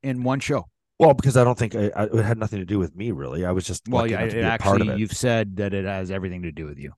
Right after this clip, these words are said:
Speaker 2: <sighs> I did say that. How did I overlook that point?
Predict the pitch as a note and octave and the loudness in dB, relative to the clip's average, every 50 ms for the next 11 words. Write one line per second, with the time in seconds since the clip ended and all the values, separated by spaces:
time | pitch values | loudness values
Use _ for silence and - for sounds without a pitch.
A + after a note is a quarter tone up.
0 | _ _ _ _ _ _ _ _ _ _ _ _ - - - - G#2+ - F#2+ F2+ | _ _ _ _ _ _ _ _ _ _ _ _ -8 -8 -6 -6 -8 -8 -10 -8
1 | D#2+ - E2 D2+ - - - C#2 C2 C2 C2+ C2 A#2+ A#2 _ _ _ _ _ _ | -8 -6 -6 -6 -6 -8 -10 -8 -8 -8 -8 -8 -10 -12 _ _ _ _ _ _
2 | - - - - A2+ A2+ G#2 G#2 F#2 F2 E2 D2+ C#2+ C#2 C#2 C2 C#2 - - C2 | -14 -10 -6 -2 0 0 0 0 -2 -4 -4 -4 -4 -2 -2 -2 -2 -2 -2 -4
3 | B1 - - - C2+ C2 B1+ - | -4 -4 -6 -6 -8 -8 -8 -10